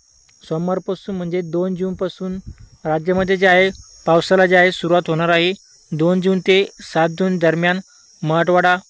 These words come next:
पश्चिम महाराष्ट्र आणि कोकण या भागामध्ये आपला जोरदार ते मुसळधार पावसाची शक्यता आपल्याला पाहायला मिळणार आहे. तसेच काही भागामध्ये आपल्याला जे आहे अतिवृष्टीसारखा पाऊस जो आपल्याला काही भागामध्ये पाहायला मिळू शकतो. तसेच जे आहे,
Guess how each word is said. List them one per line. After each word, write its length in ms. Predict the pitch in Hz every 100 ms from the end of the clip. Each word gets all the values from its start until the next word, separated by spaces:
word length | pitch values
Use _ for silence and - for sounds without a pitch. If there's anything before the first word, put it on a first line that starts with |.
| -
पश्चिम 320 | 156 - 175
महाराष्ट्र 460 | 175 170 175 - 185
आणि 140 | 170 160
कोकण 420 | 165 156 185 185 - -
या 160 | 170 175
भागामध्ये 460 | 151 151 170 170
आपला 300 | 160 170 175 190 - _ _ _ 147
जोरदार 380 | 135 156 160 190 190
ते 60 |
मुसळधार 460 | 180 170 190 175 180 -
पावसाची 300 | 165 180 165
शक्यता 420 | - 156 175 175
आपल्याला 260 | 165 170 170
पाहायला 340 | - 156 160
मिळणार 320 | 165 165 165
आहे. 200 | 165 170 - _ _ _ 175
तसेच 300 | - 190 180
काही 220 | 180 180
भागामध्ये 480 | 165 156 170 170 165
आपल्याला 260 | 170 170
जे 100 | 165
आहे 160 | 165 185 - _ _ _ _ _
अतिवृष्टीसारखा 800 | 151 156 185 185 - 190 180 185
पाऊस 300 | 165 170 160
जो 200 | 180 165
आपल्याला 320 | 170 170 170 180 - -
काही 200 | 160 165
भागामध्ये 480 | 160 147 160 165 175
पाहायला 320 | - 151 151
मिळू 160 | 156 156
शकतो. 360 | - - 185 196 _ - _ - 190
तसेच 240 | - 202
जे 120 | 185
आहे, 120 | 185